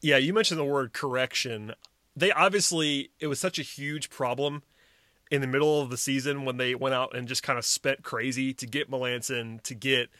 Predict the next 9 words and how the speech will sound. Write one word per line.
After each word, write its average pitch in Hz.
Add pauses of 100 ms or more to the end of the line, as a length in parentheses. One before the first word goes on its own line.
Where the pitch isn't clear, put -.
(260)
uh, 131
Shane 127
Green, 127
to 123
get, 143
to 147
get 139
Chris -
Martin 127